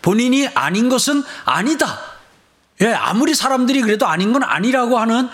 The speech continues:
그러한 좀 괜찮은 사람이었어요. 그런데 자기의 판단, 자기의 소신, 자기의 확신을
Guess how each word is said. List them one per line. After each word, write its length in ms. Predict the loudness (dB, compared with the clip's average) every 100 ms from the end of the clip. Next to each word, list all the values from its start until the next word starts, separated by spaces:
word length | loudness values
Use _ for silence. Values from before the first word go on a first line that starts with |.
| -12 -20 -20 -6
그러한 680 | 0 2 2 2 2 2 2
좀 320 | 2 0 0 -6 -18 -20 _ -4
괜찮은 400 | -2 0 0 0
사람이었어요. 680 | 0 0 2 2 0 -4 -6 -10 -20 _ _ _ _ _ _ _ _ _ _ _ -20 -10
그런데 500 | -2 2 4 2 0 -4 -20 -20 _ _ _ _ _ _ _ _ _ _ _ -10 -10 -10 -20 -20 _ -6
자기의 760 | -4 -4 -2 0 2 0 -4 -6
판단, 600 | 0 2 2 0 -4 -10 -16 _ _ _
자기의 720 | -4 -2 -2 0 2 0 0
소신, 640 | -4 -2 0 0 0 -2 -4 -20 _ _ _ _ _ _ -10
자기의 800 | -4 -2 -2 -2 0 2 0 -2 -6
확신을 920 | -6 -6 -2 -2 0 0 0 0 -6